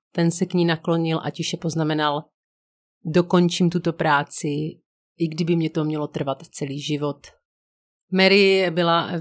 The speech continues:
vyděšená, přestože byl Singleton touhle dobou za mřížemi, tak jí bylo jasné, že se dříve nebo později dostane z vězení ven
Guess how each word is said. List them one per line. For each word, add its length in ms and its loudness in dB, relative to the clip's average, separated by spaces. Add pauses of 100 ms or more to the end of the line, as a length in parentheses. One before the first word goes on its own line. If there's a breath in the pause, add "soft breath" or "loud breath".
(120)
vyděšená, 880 2 (220)
přestože 500 0
byl 240 0
Singleton 800 -2
touhle 360 -2
dobou 440 -4
za 180 -2
mřížemi, 440 -2
tak 240 -8
jí 320 -4
bylo 180 0
jasné, 560 -4 (640)
že 120 2
se 160 2
dříve 720 2 (120)
nebo 260 0
později 440 -2
dostane 680 -4
z 60 -8
vězení 640 -6 (180)
ven 300 -2